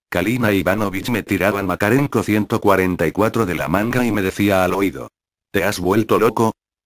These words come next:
¿Es que estás harto de vivir? Anda y que se pierda todo la colonia y el centeno. ¿Por qué te metes tú?". "Déjalo,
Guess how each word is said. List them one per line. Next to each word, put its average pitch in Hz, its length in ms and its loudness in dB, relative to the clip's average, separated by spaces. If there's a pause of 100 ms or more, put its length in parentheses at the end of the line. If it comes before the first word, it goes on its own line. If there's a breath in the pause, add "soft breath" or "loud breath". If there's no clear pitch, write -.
(160)
¿Es 98 180 -2
que 101 160 2
estás 107 320 0
harto 117 260 2
de 78 120 -4
vivir? 104 380 -2 (500)
Anda 107 320 0
y 98 60 -2
que 85 120 0
se 110 140 -4
pierda 90 380 0
todo 117 240 2
la 82 140 -2
colonia 104 440 0
y 98 100 0
el 92 140 -2
centeno. 92 500 -2 (640)
¿Por 104 200 2
qué 147 140 4
te 127 100 0
metes 101 320 0
tú?". 73 220 -2 (960)
"Déjalo, 113 540 0